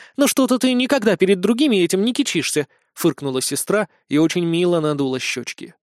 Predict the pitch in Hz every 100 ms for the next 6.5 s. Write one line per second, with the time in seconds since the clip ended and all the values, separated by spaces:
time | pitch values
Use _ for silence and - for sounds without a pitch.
0 | _ 208 214 247 233 247 247 220 247 220
1 | 208 156 165 - 196 196 196 196 208 -
2 | 247 190 - 196 190 220 190 175 180 175
3 | 180 - 160 143 147 - - 240 - 262
4 | 247 170 180 190 185 160 - _ _ 151
5 | 156 190 151 135 135 135 143 135 151 151
6 | 123 117 113 -